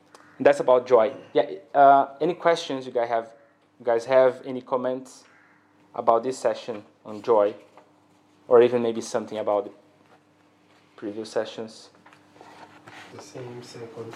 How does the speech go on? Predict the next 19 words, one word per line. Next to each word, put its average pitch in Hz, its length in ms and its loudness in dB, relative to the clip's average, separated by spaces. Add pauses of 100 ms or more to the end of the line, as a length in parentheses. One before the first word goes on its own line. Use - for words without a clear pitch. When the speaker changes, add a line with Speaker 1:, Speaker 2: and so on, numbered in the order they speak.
Speaker 2:
Second 113 360 -14
Corinthians 104 720 -14 (540)
chapter - 300 -8
six, - 760 -12 (360)
verse 101 100 -12 (100)
ten 110 280 -8
says, 107 480 -12 (600)
um, 101 400 -10 (1500)
it - 140 -12
says, 113 440 -10 (460)
"As - 120 -10
sorrowful, 113 800 -6
yet 113 160 -4 (200)
always 117 560 -6 (140)
rejoicing." 104 580 -12 (420)
So - 560 -8
I - 20 -6
think 113 220 -12
that 113 180 -10